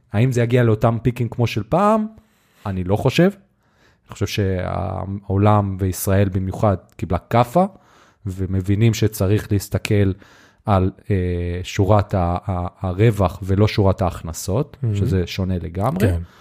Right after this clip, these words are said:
Speaker 1: אה, וזה הדעה שלי, כאילו.
Speaker 2: כן.
Speaker 1: בוא נראה, בוא נראה, בוא נראה, בוא נראה. מ-,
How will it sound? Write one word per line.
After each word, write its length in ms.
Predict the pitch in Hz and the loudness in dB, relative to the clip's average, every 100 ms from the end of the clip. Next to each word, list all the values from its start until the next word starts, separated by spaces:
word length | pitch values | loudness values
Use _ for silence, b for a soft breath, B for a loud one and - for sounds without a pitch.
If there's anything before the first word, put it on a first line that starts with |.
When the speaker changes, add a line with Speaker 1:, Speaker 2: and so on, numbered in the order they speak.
| b b b - | b b b -2
Speaker 1:
אה, 60 | 92 92 95 95 | 0 0 -2 -4
וזה 220 | 95 101 139 | 0 2 2
הדעה 200 | 135 131 | 2 0
שלי, 280 | - 101 | -2 -8
כאילו. 200 | 95 - - _ _ - | -8 -14 -20 _ _ -12
Speaker 2:
כן. 120 | 196 - B B B B B B | -12 -12 B B B B B B
Speaker 1:
בוא 100 | 98 | -4
נראה, 260 | 104 107 127 | 0 2 2
בוא 120 | 120 | 2
נראה, 180 | 117 117 | 2 2
בוא 120 | 113 | 2
נראה, 180 | 117 113 | 2 2
בוא 140 | 110 | 2
נראה. 320 | 110 113 135 156 - | 2 2 2 0 -4
מ-, 220 | 120 123 | -4 -4